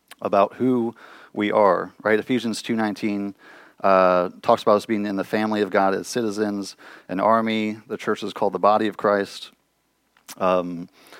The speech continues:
a city, the heavenly Jerusalem, a priesthood, a temple, Israel, we're called Israel, and a kingdom,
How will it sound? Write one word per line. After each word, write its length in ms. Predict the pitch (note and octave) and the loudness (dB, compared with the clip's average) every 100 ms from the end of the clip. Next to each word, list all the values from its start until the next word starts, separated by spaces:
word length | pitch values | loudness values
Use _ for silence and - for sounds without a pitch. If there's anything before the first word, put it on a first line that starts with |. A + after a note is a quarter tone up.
| - | -16
a 100 | G#2 | -12
city, 480 | - C#3 B2+ B2 A#2 | -4 -2 2 2 0
the 100 | G#2 | -2
heavenly 380 | G#2+ A2 A2 G2 | 0 0 -2 -4
Jerusalem, 760 | F2+ G2+ B2 - A#2 A2+ A2 | -4 -2 -2 0 0 0 -2
a 80 | G2+ | -8
priesthood, 640 | - C3 A#2+ - A2+ A2 | -4 -4 -2 0 2 2
a 80 | G2+ | 0
temple, 580 | - B2 A2+ A#2 A2 G#2+ _ - - - _ _ _ | -4 -4 2 4 4 0 _ -20 -20 -20 _ _ _
Israel, 640 | - B2 A#2 B2+ A#2 A2+ A2 - | -2 0 2 4 6 4 0 -10
we're 100 | G#2 | -8
called 220 | G#2 F#2+ | -4 -2
Israel, 600 | A2 A2+ A2 A2 G#2+ G#2 _ - _ | -2 -2 0 2 2 -2 _ -20 _
and 300 | G#2 G#2 G2 | -4 -2 -2
a 40 | |
kingdom, 500 | - A#2 F2 E2+ - | -4 -4 -6 -8 -14